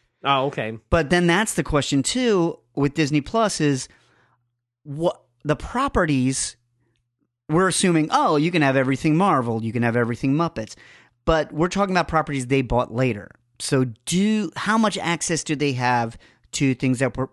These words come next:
Speaker 2: that they didn't produce?
Speaker 1: Yeah, so, like, are we gonna get, like, the nineties Marvel cartoons on this?
Speaker 2: Yeah, I'd love to see all the Fox cartoons, which
Speaker 1: Yeah.
Speaker 2: obviously Disney had nothing to do with.
Speaker 1: But when they bought Fox, th-, I assume that con-, it, like, that goes backwards,
Speaker 2: Yeah, but
Speaker 1: you
Speaker 2: Fox
Speaker 1: know?
Speaker 2: didn't own those either.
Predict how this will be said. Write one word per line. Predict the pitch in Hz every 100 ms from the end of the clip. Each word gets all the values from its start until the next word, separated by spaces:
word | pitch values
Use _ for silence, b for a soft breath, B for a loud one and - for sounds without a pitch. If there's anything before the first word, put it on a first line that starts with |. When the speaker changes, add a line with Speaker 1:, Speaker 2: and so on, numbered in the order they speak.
| -
Speaker 2:
that | 131 -
they | 139
didn't | 127 131 113
produce? | 113 104 - - -
Speaker 1:
Yeah, | 170 175 151
so, | 175 151
like, | 143 131
are |
we | 147
gonna | 156 147
get, | 135 135
like, | 127 117
the | 123
nineties | 123 127 123 113 120
Marvel | 113 110
cartoons | 104 104 95 - 107 104
on | 92
this? | 156
Speaker 2:
Yeah, | 185
I'd | 151 151
love | 160 151
to | 156
see | 160
all | 139
the | 123
Fox | 190 202 -
cartoons, | 131 - 120 110
which | 123 127
Speaker 1:
Yeah. | 120
Speaker 2:
obviously | 127 123
Disney | 113 135 123 127
had | 117 107 -
nothing | 165 196 202 170 147
to | 117
do | 113
with. | 113 - -
Speaker 1:
But | 180 180
when | 190
they | 160
bought | 127 170 160 -
Fox, | - 180 160 135 - - - - _ _ _ _ _ _
th-, | 151 156
I | 156
assume | 156 147 - - 226 185 151
that | 156 147 -
con-, | 180 190 -
it, | 135 156 143
like, | 147 131
that | 143 147 143
goes | 151 113
backwards, | 107 139 147 - 98 - - -
Speaker 2:
Yeah, | 190 208
but | 208
Speaker 1:
you | -
Speaker 2:
Fox | 135 131
Speaker 1:
know? | 160
Speaker 2:
didn't | 214 202
own | 185 170
those | 151 117
either. | 127 117 80